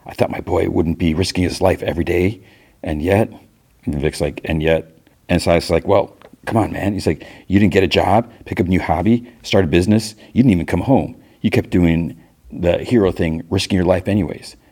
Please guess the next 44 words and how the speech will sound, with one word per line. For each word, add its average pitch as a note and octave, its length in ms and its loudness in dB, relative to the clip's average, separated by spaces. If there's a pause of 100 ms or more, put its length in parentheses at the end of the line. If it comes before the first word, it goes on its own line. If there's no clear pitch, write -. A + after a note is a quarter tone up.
(180)
just - 220 -6
without F#2 240 2
the - 80 -14
tech." - 420 -6
He's - 120 -10
like, - 160 -4
"Why?" - 360 0 (960)
And D#2 160 -2
he, D#2 200 2 (120)
Vic's D#2 460 -6
like, D#2+ 140 0
sighs. F2+ 320 0
He's D#2+ 80 -2
like, - 240 -4 (120)
"I - 160 -4
don't - 140 -4
know." - 400 -8 (180)
He's D#2+ 120 0
like, - 160 0
"Victor, A#2 400 0 (320)
a - 80 -8
man F#2 240 2
always F#2 360 2
knows D#2+ 460 0 (220)
why E2 140 4
he E2 120 0
moves D#2+ 280 2
the D#2 60 -2
way D#2+ 120 -2
he E2+ 120 -6
does. - 460 -4 (340)
You C#3 120 2
can F#2 140 0
lie G2+ 180 0
to F#2 60 -2
me F2 120 2
all E2+ 160 2
you D#2 140 -2
want. F2 320 0 (420)
You F#2 100 -4
start F#2+ 260 0
lying F#2 180 2
to E2 40 0
yourself, F#2 460 0